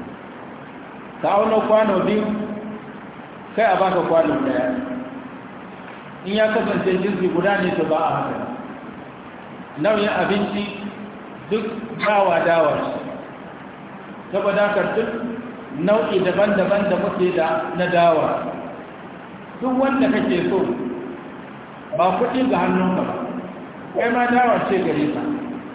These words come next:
Za ka zo ka sayar, ka sayi dawa. Sai ya zan irin dawar da ake so ga ta nan ana sayarwa. Saboda haka lokacin da ka zo saye, kai za ka ba da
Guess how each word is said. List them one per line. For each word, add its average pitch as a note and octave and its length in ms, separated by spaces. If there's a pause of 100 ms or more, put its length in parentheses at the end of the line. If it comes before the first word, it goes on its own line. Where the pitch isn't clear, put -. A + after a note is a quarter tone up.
(800)
Za G#3+ 200
ka G#3+ 140
zo A3 200
ka F#3 200
sayar, G#3 320 (1000)
ka E3+ 140
sayi F3+ 200
dawa. E3+ 520 (2250)
Sai A3 160
ya A#3+ 140
zan A#3+ 260
irin B3 340
dawar A3 360
da F#3+ 80
ake F#3+ 300
so G3 180
ga E3 180
ta G3 80
nan F#3+ 160
ana E3 260
sayarwa. C#3 380 (1400)
Saboda G3 340
haka F#3 200
lokacin G3 480
da F3 80
ka F#3+ 160
zo G3+ 180
saye, F#3 220 (840)
kai - 180
za G#3+ 180
ka F3+ 120
ba G3 180
da F3+ 80